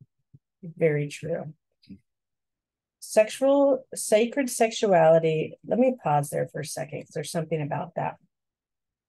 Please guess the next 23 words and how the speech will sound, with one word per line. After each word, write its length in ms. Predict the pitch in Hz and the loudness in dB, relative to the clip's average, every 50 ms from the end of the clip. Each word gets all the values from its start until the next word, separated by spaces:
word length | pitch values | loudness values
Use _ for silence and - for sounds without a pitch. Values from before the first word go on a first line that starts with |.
| _ _ _ _ _ _ _ _ _ | _ _ _ _ _ _ _ _ _
You 120 | 214 240 | -6 0
guys 300 | 240 262 240 226 226 226 | 4 6 6 4 4 2
who 100 | 220 202 | -4 -6
follow 340 | 190 - 165 156 160 165 165 | -2 0 2 2 4 4 2
me 160 | 160 165 160 | 2 0 -2
on 220 | 160 156 156 156 | -4 -4 -6 -8
here 160 | 160 160 156 156 | -8 -8 -6 -6
or, 320 | 156 - - 156 156 - | -6 -6 -6 -6 -8 -10
or 220 | _ - 165 160 160 | _ -10 -10 -10 -8
drawn 240 | _ 160 156 160 165 | _ -8 -6 -6 -6
to 60 | 165 | -6
my 160 | 165 160 160 | -6 -6 -6
videos, 440 | 156 160 147 156 160 156 160 160 165 _ | -8 -8 -8 -6 -6 -6 -6 -8 -8 _
you 140 | 202 220 233 | -8 -6 -4
notice 440 | 208 180 170 165 165 160 160 - _ - | 0 2 2 4 2 0 0 -4 _ 0
I 100 | 190 220 | 2 2
don't 220 | 262 269 240 - | 2 2 -2 -2
use 200 | 185 180 165 - | -4 -6 -6 -6
filters. 600 | - - - - - - 160 - - - - - _ _ _ _ _ _ _ _ _ _ _ _ | -10 -12 -14 -14 -14 -18 -20 -20 -18 -20 -20 -20 _ _ _ _ _ _ _ _ _ _ _ _
I 120 | - 185 190 | -2 0 0
just, 240 | 175 196 185 - 170 - | 0 -4 -6 -6 -6 -6
I 80 | 170 170 | -6 -6
don't. 300 | 160 - 151 139 139 | -6 -6 -10 -10 -12